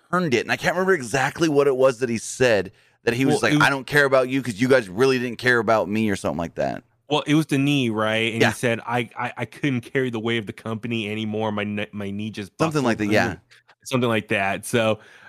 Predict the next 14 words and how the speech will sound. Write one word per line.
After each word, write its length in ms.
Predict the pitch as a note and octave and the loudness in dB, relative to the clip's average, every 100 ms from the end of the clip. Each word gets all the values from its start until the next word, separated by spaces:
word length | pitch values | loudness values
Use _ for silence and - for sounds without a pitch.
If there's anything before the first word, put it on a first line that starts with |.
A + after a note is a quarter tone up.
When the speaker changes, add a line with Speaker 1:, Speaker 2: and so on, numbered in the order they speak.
| _ _ _ | _ _ _
Speaker 2:
maybe 500 | C3 A2+ A2+ C3 C#3+ | -4 -2 -2 -4 -6
Becky, 760 | A2 A#2+ - C3+ B2+ B2+ B2 A#2 - _ | -6 -6 -6 -6 -4 -4 -6 -8 -12 _
<laughs> 260 | _ C3+ - | _ -14 -4
I, 180 | C3+ - _ - _ - - _ _ | -4 -4 _ -20 _ -20 -20 _ _
uh, 460 | A2 A#2 A#2 G#2 G#2 - | -4 0 0 0 -4 -6
yeah, 300 | F3 G#3 C4 | -2 2 2
I 80 | G3 | 4
mean, 140 | G3 | 4
I 240 | E3+ D3+ A3 | 2 2 2
don't 80 | |
know 80 | B3+ | 4
what, 160 | B3 A3+ | 4 2
I 100 | F#3+ | -2
mean, 280 | G3 F3+ | -2 -4